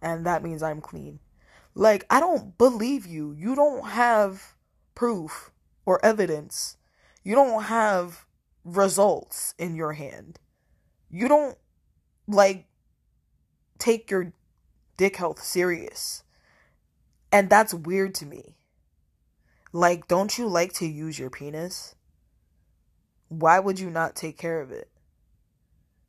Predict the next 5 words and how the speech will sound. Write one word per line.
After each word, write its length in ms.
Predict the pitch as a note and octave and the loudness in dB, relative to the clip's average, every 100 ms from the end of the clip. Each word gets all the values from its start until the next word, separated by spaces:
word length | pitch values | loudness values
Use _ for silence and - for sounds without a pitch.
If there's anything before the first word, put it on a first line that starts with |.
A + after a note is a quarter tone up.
| _ _ _ _ - | _ _ _ _ -8
That's 460 | D#3+ D#3+ D#3 - | 2 4 4 -2
weird. 600 | D#3+ F3 E3 E3 - D#3+ - _ _ - | -8 -4 -4 -4 -8 -12 -16 _ _ -2
And 140 | F#3 G#3 | 2 2
it's 180 | G#3+ | 2
like, 500 | A3+ F#3 F3 E3+ - | 4 4 2 -6 -20